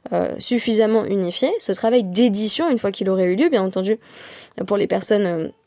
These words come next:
donc religieuses pratiquantes, euh, parmi nous, euh, ça va signifier, euh, que, que c'est Moshe qui réalise ce,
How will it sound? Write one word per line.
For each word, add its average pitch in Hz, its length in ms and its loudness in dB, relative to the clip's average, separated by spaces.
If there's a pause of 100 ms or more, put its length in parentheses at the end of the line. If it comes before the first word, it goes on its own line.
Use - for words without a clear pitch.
(240)
donc 196 140 -8
religieuses 208 400 0
pratiquantes, 220 680 -2
euh, 196 60 -4
parmi 208 320 -4
nous, 226 200 -4 (500)
euh, 185 200 2
ça 196 180 2
va 202 120 4
signifier, 208 640 4
euh, 175 320 0 (680)
que, 196 120 -4
que 185 160 -6
c'est 196 180 0
Moshe 247 280 4 (120)
qui - 140 -2
réalise 202 640 0
ce, 185 360 -4